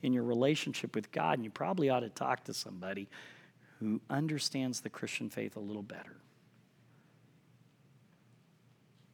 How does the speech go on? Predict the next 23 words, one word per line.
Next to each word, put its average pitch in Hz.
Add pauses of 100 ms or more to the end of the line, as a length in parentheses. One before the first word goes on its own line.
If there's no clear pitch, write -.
(420)
Because 139
you 151
should 175
be 131
in 131
pursuit 107 (600)
of 120
a 127
different 117
home, 123 (580)
because 131
you're 131
desiring 175
something 131 (100)
better 120
than 101
what 120 (180)
this 110 (180)
world 98 (240)
can -
offer. - (1200)
You're 113
desiring 160